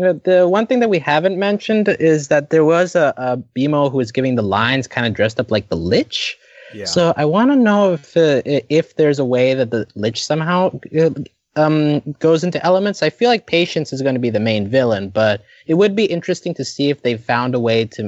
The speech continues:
Speaker 1: uh, I guess, get the Lich out of Sweet Pea and somehow make him relevant again.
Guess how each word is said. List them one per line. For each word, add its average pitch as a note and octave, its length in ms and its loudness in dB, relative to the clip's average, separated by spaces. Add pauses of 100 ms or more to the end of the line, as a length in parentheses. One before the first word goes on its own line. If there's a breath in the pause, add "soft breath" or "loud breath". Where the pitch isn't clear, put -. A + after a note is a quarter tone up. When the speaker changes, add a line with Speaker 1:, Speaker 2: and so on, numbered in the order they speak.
Speaker 1:
uh, G#2 300 -2
I G2+ 40 -2
guess, G#2 260 -2
get - 280 -2
the G2+ 120 -8
Lich G#2 200 -2
out G2 160 0
of F2+ 80 -8
Sweet A2+ 320 -4
Pea A#2 320 -2 (360 soft breath)
and G#2+ 180 -4
somehow A2+ 460 -2
make G#2 260 -2
him F2+ 100 -10
relevant B2 460 -2
again. A3+ 420 -2